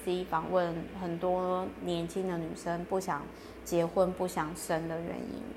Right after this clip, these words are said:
就是为什么都是女生要牺牲。我觉得这其实超不公平的啊。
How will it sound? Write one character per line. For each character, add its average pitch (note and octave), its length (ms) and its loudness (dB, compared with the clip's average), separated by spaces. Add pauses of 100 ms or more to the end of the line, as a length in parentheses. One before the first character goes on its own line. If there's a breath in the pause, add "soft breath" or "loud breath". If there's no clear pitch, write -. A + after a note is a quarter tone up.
(160)
就 C4+ 140 8
是 D#4 220 10
为 D4 180 8
什 C4 100 -2
么 E3+ 200 0
都 G3 160 8
是 A3 140 4
女 E3+ 200 2
生 F3 140 -2
要 E3+ 160 2
牺 E3+ 280 -2
牲。 D3+ 200 -2 (1200)
我 A3 100 6
觉 C4 60 12
得 D4 80 12
这 D4+ 360 8 (140)
其 - 160 2
实 A3 160 12
超 A3+ 240 8
不 A3+ 100 6
公 F#3 300 4
平 E3+ 260 -2
的 - 60 -4
啊。 - 240 -4